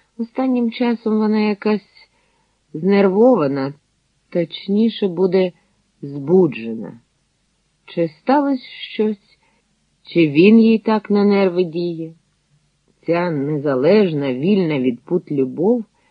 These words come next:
річ нелегка. Усе, що виходить за рамки звично всталеного,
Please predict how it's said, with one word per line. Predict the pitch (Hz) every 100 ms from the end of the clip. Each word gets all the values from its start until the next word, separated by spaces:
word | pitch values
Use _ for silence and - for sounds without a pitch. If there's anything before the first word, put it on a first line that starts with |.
| _ _ _ _ _ _
річ | - 196 247 254 - - - - - - - -
нелегка. | 170 196 220 220 220 - _ - 135 143 147 _ _ _ _ _ _ _ _ _ _ -
Усе, | 185 247 247
що | - 214
виходить | 202 - 226 202 160
за | 190
рамки | 214 214 - 170 147
звично | 156 202 - 185 170
всталеного, | 151 _ 220 226 185 131 135 131 107